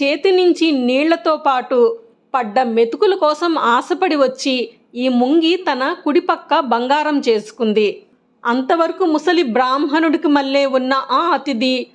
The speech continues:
ఓ దివ్య పురుషుని మల్లే మారిపోయాడు. ఆయన తేజస్సు చూసి సక్తుప్రస్తుడి వాళ్ళు ఆశ్చర్యపోయి, "మహాత్మా, మమ్మల్ని అనుగ్రహించటానికి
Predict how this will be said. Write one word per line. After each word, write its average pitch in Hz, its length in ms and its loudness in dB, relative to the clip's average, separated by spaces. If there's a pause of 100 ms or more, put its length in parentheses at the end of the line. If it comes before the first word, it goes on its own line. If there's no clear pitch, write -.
(260)
ఓ 254 140 2
దివ్య 254 480 -2 (140)
పురుషుని 294 360 2
మల్లే 247 360 0
మారిపోయాడు. 220 1080 0 (340)
ఆయన 226 300 0
తేజస్సు 247 840 0
చూసి 262 460 0 (260)
సక్తుప్రస్తుడి 302 840 -2
వాళ్ళు 254 320 0
ఆశ్చర్యపోయి, 277 1080 -2 (220)
"మహాత్మా, 226 640 -2 (320)
మమ్మల్ని 330 420 2
అనుగ్రహించటానికి 277 1300 -2